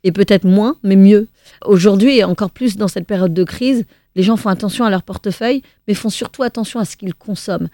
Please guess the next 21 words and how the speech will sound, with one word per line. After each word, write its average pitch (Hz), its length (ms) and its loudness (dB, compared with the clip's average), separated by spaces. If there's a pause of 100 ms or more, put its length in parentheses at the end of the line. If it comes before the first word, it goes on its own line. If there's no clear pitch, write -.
(300)
On 202 240 0
a, 247 280 2
euh, 202 220 2 (320)
un 185 60 -2
retour 208 400 2
vers 196 180 2
nos 196 120 0
producteurs 208 640 -4
qu'on 180 200 -8
avait 175 180 2
longtemps 196 500 -2
oubliés, 185 580 0
on, 175 280 -4
on, 170 60 -4 (280)
cette - 240 -2
industrie, 208 580 0
euh, 180 140 4 (280)
alimentaire 202 580 0
qui - 80 -8
avait 185 240 0
étouffé, 247 760 -4